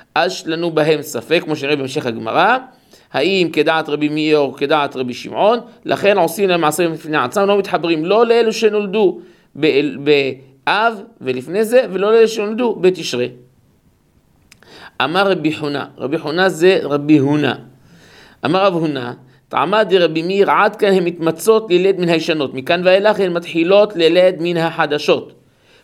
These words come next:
כלומר, רבי מאיר סובר שלא הולכים אחרי הלידה, אלא הולכים אחרי העיבור.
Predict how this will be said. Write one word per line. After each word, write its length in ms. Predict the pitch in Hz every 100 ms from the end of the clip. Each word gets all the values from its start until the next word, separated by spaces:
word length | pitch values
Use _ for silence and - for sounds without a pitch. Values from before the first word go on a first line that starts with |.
| _
כלומר, 640 | 139 135 147 175 127 117 92 _ _ _ _ _ -
רבי 240 | 131 156 233
מאיר 300 | 240 233 226
סובר 640 | 226 202 165 202 147 143 - _ _ _ -
שלא 460 | - 180 170 233
הולכים 340 | 277 180 208 175
אחרי 320 | 151 143 151
הלידה, 440 | 139 131 123 113 95 _ _ _ _ _ - _
אלא 120 | - 196
הולכים 360 | 185 226 214
אחרי 360 | 175 160 180 190
העיבור. 840 | 156 143 151 190 165 123 95